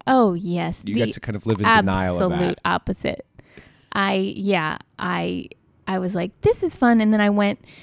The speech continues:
Speaker 1: when I got to Campbell, I, I actually had some really great professors. I mean,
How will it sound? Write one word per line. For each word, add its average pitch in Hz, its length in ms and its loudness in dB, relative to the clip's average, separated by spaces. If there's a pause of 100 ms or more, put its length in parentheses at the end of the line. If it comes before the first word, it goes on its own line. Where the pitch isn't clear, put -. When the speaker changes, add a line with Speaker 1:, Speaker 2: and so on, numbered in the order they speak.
(200)
Speaker 1:
when 220 140 2
I 196 120 2
got 196 380 2
to 202 140 -4
Campbell, 208 800 2 (220)
I, 220 200 -2 (100)
I 208 120 0
actually 247 400 0
had 180 180 -4
some 180 220 -2
really 190 220 2
great 170 360 -2
professors. 196 580 0
I - 60 0
mean, 180 280 2